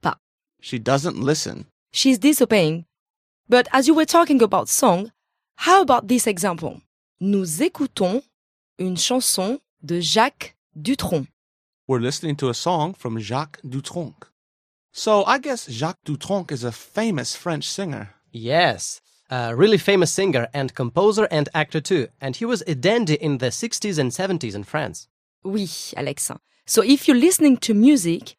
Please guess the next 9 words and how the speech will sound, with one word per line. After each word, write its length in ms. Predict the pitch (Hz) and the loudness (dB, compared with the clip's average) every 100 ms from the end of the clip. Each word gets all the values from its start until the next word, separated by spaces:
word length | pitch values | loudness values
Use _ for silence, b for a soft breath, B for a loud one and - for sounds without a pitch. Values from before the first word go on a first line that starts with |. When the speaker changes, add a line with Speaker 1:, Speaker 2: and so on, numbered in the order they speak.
| _ - | _ -2
Speaker 1:
in 160 | 208 | -2
French 540 | 165 262 277 180 240 220 | 2 4 4 4 0 -2
you 100 | 196 | -2
would 180 | 190 | -4
say, 360 | - 190 190 262 _ _ - | -2 0 0 -2 _ _ -6
"J'écoute 760 | 160 147 277 - 247 262 - 277 _ - | 0 2 2 0 -4 -4 -8 -14 _ -16
de 220 | 160 190 | -2 2
la 300 | 190 190 247 277 _ 175 | 4 4 2 -2 _ -6
musique." 760 | 170 208 247 180 170 - | 0 4 4 2 -8 -12